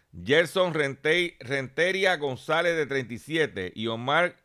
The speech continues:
Cuscano Marroquín, de treinta y dos. Están ahora detenidos en, en una cárcel federal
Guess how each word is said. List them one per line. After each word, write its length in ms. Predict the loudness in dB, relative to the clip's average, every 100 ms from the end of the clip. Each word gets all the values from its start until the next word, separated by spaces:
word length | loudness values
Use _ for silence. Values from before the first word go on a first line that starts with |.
| _
Cuscano 1700 | -8 -8 -8 _ _ _ _ _ _ _ _ _ 4 4 2 -2 -6 -10
Marroquín, 1000 | -4 -2 0 -2 -4 -6 -6 -6 -8 -14 _ _
de 200 | -2 -2
treinta 480 | 0 -4 -2 0 0
y 60 |
dos. 220 | 0 -2 -4 -16 _ _ _ _ _ _ _ -20
Están 360 | -6 -2 0
ahora 560 | 2 6 6 4 -2 -10 _ _ _ _ _ _
detenidos 800 | -2 0 2 0 0 0 -2 -2 -10 -20 _ _ _ _ _ _ _ _ _ _ _ _ _ _ _ _ _ _ _ _ _ _ _ 0
en, 440 | 2 2 -2 -12 _ _ _ _ _ _ _ -20 _ _ -8
en 80 | -2
una 260 | 0 2
cárcel 420 | 4 4 2 -2
federal 640 | 2 4 8 8 8 6